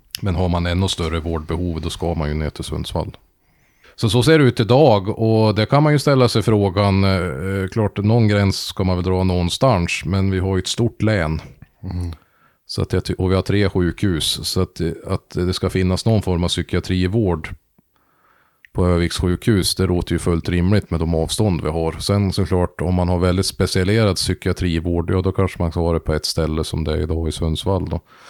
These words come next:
Speaker 1: Men nu lägger man ner allting. Så att nu har, kommer ha spotteam. Och de kommer alltså inte jobba på kvällar. Alltså det är ingen dygnet runt verksamhet.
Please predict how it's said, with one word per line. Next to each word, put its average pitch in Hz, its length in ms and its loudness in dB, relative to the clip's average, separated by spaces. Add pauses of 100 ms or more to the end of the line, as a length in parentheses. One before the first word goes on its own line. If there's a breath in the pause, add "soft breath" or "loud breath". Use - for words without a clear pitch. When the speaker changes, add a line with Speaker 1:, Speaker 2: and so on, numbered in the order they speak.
(220 loud breath)
Speaker 1:
Men 104 120 2
nu 104 80 4
lägger 123 260 4
man 117 120 4
ner 107 180 4
allting. 101 600 0
Så - 120 -4
att - 120 -4
nu 117 160 2
har, 110 160 2
kommer 107 240 0
ha 104 160 2
spotteam. 123 920 0 (640 soft breath)
Och 110 120 2
de 107 120 2
kommer 113 260 2
alltså 101 160 0
inte 95 180 0
jobba 95 340 0
på 95 100 -4
kvällar. 95 800 -2 (1000 loud breath)
Alltså 95 160 -4
det 92 80 0
är - 20 2
ingen 95 180 2
dygnet 92 360 0
runt 85 260 -4
verksamhet. 82 800 -6